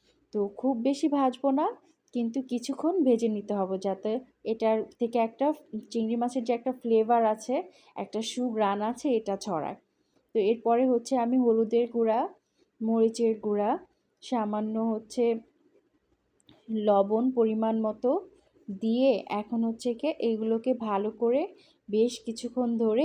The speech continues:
কষিয়ে নিতে হবে। তো চিংড়ি মাছে হচ্ছে মশলা যত কম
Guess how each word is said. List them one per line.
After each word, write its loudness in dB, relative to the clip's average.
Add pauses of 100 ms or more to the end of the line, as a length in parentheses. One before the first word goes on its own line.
(120)
কষিয়ে 0
নিতে -8
হবে। -6 (680)
তো 0
চিংড়ি 2
মাছে 2
হচ্ছে -2
মশলা 2
যত 0 (140)
কম 4